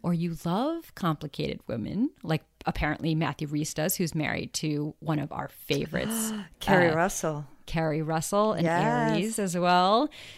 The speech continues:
Speaker 1: And then
Speaker 2: Mm-hmm.
Speaker 1: this award-winning buzzy producer, the guys with the rewatchables.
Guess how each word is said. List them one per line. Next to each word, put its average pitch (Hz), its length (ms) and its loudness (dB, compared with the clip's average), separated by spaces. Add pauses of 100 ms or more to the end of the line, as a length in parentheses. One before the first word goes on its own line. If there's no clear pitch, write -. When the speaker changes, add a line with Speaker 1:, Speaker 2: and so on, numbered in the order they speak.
(160)
Speaker 1:
And 220 220 8
then 202 140 6
Speaker 2:
Mm-hmm. 190 100 0
Speaker 1:
this 175 160 0
award-winning 151 960 2 (340)
buzzy 131 320 6
producer, 226 920 4
the 170 360 2
guys 147 420 6
with 160 100 -4
the 156 80 -2
rewatchables. 247 1080 4